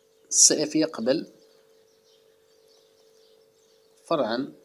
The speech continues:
شرجميا في اتجاه محور الأراضي بجوار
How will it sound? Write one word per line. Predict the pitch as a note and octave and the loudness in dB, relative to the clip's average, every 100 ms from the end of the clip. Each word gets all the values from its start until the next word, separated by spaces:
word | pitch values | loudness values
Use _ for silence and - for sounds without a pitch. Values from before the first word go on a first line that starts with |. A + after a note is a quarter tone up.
| - - - _ _ | -20 -20 -20 _ _
شرجميا | - - D#3 A#2 A#2+ A2 G#2+ A2+ D3+ - - _ _ _ _ _ _ _ _ _ _ _ _ _ _ _ _ _ _ _ | -8 -6 -4 -4 -4 -2 -2 -4 -6 -12 -20 _ _ _ _ _ _ _ _ _ _ _ _ _ _ _ _ _ _ _
في | D#3+ | -10
اتجاه | D3+ D3 A2 G#2+ A#2 D3 - - _ _ _ _ _ _ _ _ _ _ _ _ _ _ _ _ _ _ _ | -6 -4 -4 -2 -2 -2 -8 -20 _ _ _ _ _ _ _ _ _ _ _ _ _ _ _ _ _ _ _
محور | B2 C3 - C3 F3 G3 - - _ _ _ _ _ _ F3 | -2 -2 0 4 4 2 -12 -20 _ _ _ _ _ _ -4
الأراضي | E3+ C#3+ A#2+ F#2 - - _ _ _ _ _ _ _ _ _ _ _ _ - _ _ _ _ _ _ _ _ _ - | -2 2 0 0 -8 -20 _ _ _ _ _ _ _ _ _ _ _ _ -20 _ _ _ _ _ _ _ _ _ -12
بجوار | A#2 C#3+ A2+ A2 G2+ G#2+ A#2+ D3+ E3+ | -2 2 2 2 0 0 0 0 -4